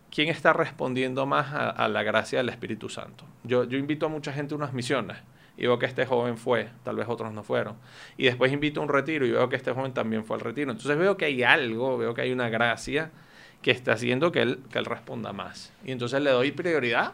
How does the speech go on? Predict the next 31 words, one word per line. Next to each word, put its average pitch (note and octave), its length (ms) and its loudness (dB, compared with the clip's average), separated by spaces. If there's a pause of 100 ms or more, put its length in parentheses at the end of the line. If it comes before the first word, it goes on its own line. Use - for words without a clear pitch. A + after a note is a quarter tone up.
a A#2+ 140 -2
partir A2 300 -2
de B2+ 60 0
que F#3+ 100 -2
la D3+ 100 0
persona A#2 320 -8
está C3+ 300 -4 (180)
respondiendo. A2+ 800 -4 (720)
Y D#3+ 260 4
otro F#3 280 6
criterio F3 420 4
que D#3 80 0
me C#3 120 -2
ha - 20 0
ayudado C#3+ 480 4
en D3+ 40 -2
el C#3 120 -6
pasado B2+ 460 2
para B2 200 0
ver G#2+ 140 2
a B2 100 2
quién C3+ 180 -4
le C#3 80 2
voy C3+ 160 4
a C3+ 40 4
dedicar A#2+ 280 0
un C3+ 140 -4
mayor C3 460 0
tiempo C3 640 -2 (260)
preferencial A#2+ 920 -2 (640)
es A#2 680 -2